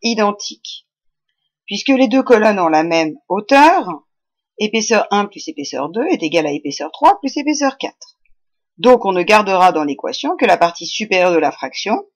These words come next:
le rapport entre l'épaisseur et la densité de chaque colonne. Revenons à notre exemple. Il y a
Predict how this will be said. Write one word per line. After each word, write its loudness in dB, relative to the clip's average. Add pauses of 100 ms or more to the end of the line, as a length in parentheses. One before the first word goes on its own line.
(1160)
le 2
rapport 4
entre 0
l'épaisseur 0
et 2
la 2
densité -6
de 0
chaque -2
colonne. -4 (4000)
Revenons 2
à 6
notre 0
exemple. -4 (2500)
Il -6
y 4
a 8